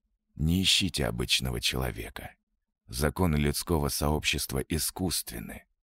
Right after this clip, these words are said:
Многое, что нельзя объяснить логикой простого человека, не помещается в них. И Мстислав такой. Вам он может показаться человеком не от мира сего, а на самом деле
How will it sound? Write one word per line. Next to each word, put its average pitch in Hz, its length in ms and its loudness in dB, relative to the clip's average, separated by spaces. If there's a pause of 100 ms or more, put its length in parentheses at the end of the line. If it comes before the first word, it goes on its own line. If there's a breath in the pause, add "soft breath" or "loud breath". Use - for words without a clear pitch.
(160)
Многое, 80 560 4
что 78 200 2
нельзя 78 440 2
объяснить 78 520 0
логикой 76 480 2
простого 73 520 0
человека, 76 600 2
не 73 120 2
помещается 73 880 2
в 55 80 -6
них. 50 420 -10 (600)
И 69 100 0
Мстислав 71 720 0
такой. - 640 -6 (920)
Вам 85 360 2
он 90 160 4
может 85 320 2
показаться 85 640 2
человеком 82 680 4
не 85 100 4
от 82 160 0
мира 90 380 4
сего, 53 580 -4 (480)
а 65 120 -6
на 71 140 0
самом 76 460 0
деле 53 440 -6